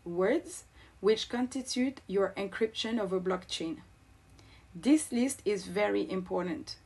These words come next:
You need to keep it securely as you will need it to create your account and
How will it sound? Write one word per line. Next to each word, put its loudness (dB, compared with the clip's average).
You 2
need 2
to 0
keep -4
it -2
securely 0
as 0
you -2
will 6
need 2
it 0
to -4
create -2
your 0
account -2
and 8